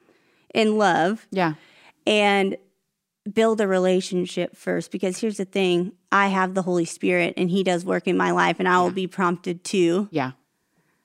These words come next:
Speaker 2: Yeah.
Speaker 1: make changes. So it's like that authenticity from my youth pastor in
Speaker 2: Mm-hmm.
Speaker 1: comparison to those comments that
Speaker 2: Mm-hmm.
Speaker 1: were passive aggressive.
Speaker 2: Mm-hmm.
Speaker 1: This is where authenticity really started to mean a lot to me because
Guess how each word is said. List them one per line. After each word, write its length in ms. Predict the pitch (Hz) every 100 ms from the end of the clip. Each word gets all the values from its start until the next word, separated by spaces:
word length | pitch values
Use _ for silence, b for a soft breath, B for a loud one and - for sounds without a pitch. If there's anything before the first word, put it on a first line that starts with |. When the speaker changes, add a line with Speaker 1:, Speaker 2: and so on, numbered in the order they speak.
| _ _ _
Speaker 2:
Yeah. 200 | 160 120 - _ _ -
Speaker 1:
make 300 | 202 165 -
changes. 380 | 190 180 156
So 120 | - 202
it's 140 | 196
like 260 | 208 185 - b b b -
that 220 | 226 220
authenticity 680 | 226 262 262 233 214 202 202
from 200 | - 190
my 80 | 185
youth 320 | 185 190 190
pastor 360 | 190 175 -
in 120 | 180 185
Speaker 2:
Mm-hmm. 120 | 160
Speaker 1:
comparison 600 | 156 190 190 185 180 175
to 200 | - 190
those 240 | 180 170
comments 560 | - 196 185 175 165 -
that 160 | 185 170
Speaker 2:
Mm-hmm. 40 |
Speaker 1:
were 180 | 175 175
passive 420 | 175 190 170 185
aggressive. 560 | 180 175 175 175 170 165 B B
Speaker 2:
Mm-hmm. 240 | 160 147 147
Speaker 1:
This 180 | 240
is 160 | 262 220
where 380 | 208 190 185 -
authenticity 760 | 185 175 180 180 180 175 180 175
really 220 | 175 175
started 540 | - - 175 170 170 -
to 100 | 175
mean 180 | 180
a 60 | 123
lot 260 | - - -
to 100 | 180
me 240 | 156 196 180
because 400 | 185 196 175